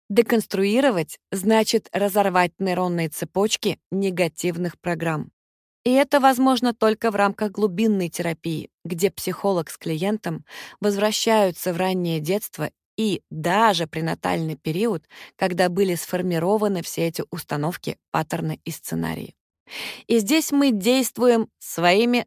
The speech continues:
авторскими методами. Подробнее о нас и авторской системе "Высокая глубина", психологической программе восхождения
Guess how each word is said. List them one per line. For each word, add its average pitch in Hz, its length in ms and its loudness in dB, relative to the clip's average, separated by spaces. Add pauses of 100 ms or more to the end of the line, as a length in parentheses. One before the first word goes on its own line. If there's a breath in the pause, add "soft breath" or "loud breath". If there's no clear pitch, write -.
(120)
авторскими 160 600 -2
методами. - 520 -6 (460)
Подробнее 247 720 6
о 202 160 2
нас 196 560 2
и 214 180 -2
авторской 185 560 0
системе 175 540 -4
"Высокая 170 440 -2
глубина", 165 680 -2 (320 loud breath)
психологической 208 920 0
программе 185 600 0
восхождения 165 920 -2